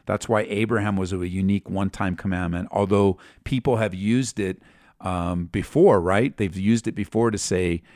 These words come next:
um, well, you know, I got the same command that Abraham did, and we all question it.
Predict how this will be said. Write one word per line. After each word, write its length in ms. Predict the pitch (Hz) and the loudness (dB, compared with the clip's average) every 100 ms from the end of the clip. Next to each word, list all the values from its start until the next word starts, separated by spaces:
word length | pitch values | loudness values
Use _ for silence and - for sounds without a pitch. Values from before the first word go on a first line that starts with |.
| _ _ | _ _
um, 540 | 90 87 87 82 82 - _ _ _ _ _ _ _ _ _ - | -6 -2 -2 -4 -6 -12 _ _ _ _ _ _ _ _ _ -2
well, 140 | 113 | 2
you 140 | 98 92 | 2 2
know, 180 | 92 90 | 2 2
I 140 | 90 | 2
got 200 | 104 98 | 2 0
the 80 | 90 | -2
same 280 | - 95 87 | -4 -4 -2
command 320 | 101 90 82 | -2 -2 -2
that 100 | 80 | 0
Abraham 440 | 110 101 82 78 | 0 0 -2 -6
did, 300 | 73 76 71 - _ - | -6 -8 -10 -18 _ -8
and 160 | 95 | -2
we 100 | 98 | 4
all 140 | 127 196 | 6 6
question 540 | - 85 - 80 76 | 4 -2 -2 -6 -6
it. 120 | 82 | -8